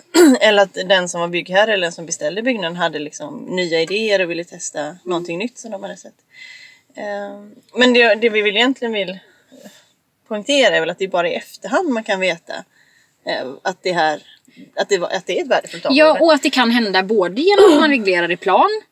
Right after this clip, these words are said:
Speaker 2: du är planarkitekt,
Speaker 1: Mm.
Speaker 2: man reglerar för att bevara vissa ärenden eller kanske skapa nya, eller att det är en slump.
Speaker 1: Mm.
Speaker 2: Det kanske inte finns ett rätt sätt alltid.
Speaker 1: Nej, och just det här i efterhand, det är olika i efterhand. Ibland i vissa perioder tyckte man att, eh, gammalt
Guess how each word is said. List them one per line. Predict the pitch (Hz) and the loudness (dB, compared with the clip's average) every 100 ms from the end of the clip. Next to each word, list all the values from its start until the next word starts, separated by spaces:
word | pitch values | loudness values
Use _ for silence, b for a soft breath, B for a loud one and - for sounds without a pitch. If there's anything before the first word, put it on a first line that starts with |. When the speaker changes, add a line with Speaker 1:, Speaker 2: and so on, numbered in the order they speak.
| _ | _
Speaker 2:
du | - 214 | -8 -4
är | |
planarkitekt, | 208 208 190 185 220 220 | 0 0 0 -2 -2 0
Speaker 1:
Mm. | 285 226 240 | 0 -2 -4
Speaker 2:
man | 220 | -2
reglerar | 233 233 214 233 | 0 2 2 0
för | 233 220 214 | -2 -2 -2
att | 180 | -2
bevara | 196 196 160 185 | -2 0 0 0
vissa | 294 320 | 0 2
ärenden | 330 349 381 381 | 2 2 0 -2
eller | 381 | -2
kanske | 392 381 | -4 -4
skapa | 370 381 370 | -2 -2 -2
nya, | 381 226 202 B B B 392 | 0 2 0 B B B 0
eller | 233 185 | 2 0
att | - | 0
det | |
är | 180 | -2
en | 170 - - - | -2 -8 -20 -18
slump. | - 240 277 180 - - - | -8 -8 -8 -18 -20 -18 -8
Speaker 1:
Mm. | 220 220 214 240 _ _ _ - | -6 -4 -6 -10 _ _ _ -8
Speaker 2:
Det | 247 | 0
kanske | 247 | 2
inte | 247 | 2
finns | 262 220 | 0 -2
ett | 214 - | -6 -2
rätt | 208 202 - | -2 -2 -2
sätt | - - - | -4 -6 -10
alltid. | - - - - _ B B B B B - | -10 -10 -12 -14 _ B B B B B -6
Speaker 1:
Nej, | 196 214 220 240 | 2 4 6 4
och | 233 226 - | 2 0 -2
just | 208 208 208 | -6 -4 0
det | 208 | 2
här | 202 196 | 4 4
i | |
efterhand, | 202 190 202 240 247 | 2 0 0 2 2
det | 202 | 2
är | 208 | 0
olika | 196 233 - 262 | 0 -2 -2 0
i | |
efterhand. | 240 - 175 156 185 | 0 -4 -10 -10 -10
Ibland | 185 202 220 | -4 -2 -2
i | 220 | -4
vissa | 208 220 226 | -8 -6 -6
perioder | 269 247 190 180 | -2 0 0 -2
tyckte | - 196 165 | -10 -14 -12
man | 160 | -10
att, | 170 - | -12 -14
eh, | - - - 180 | -14 -12 -12 -8
gammalt | 185 160 175 | -8 -6 -10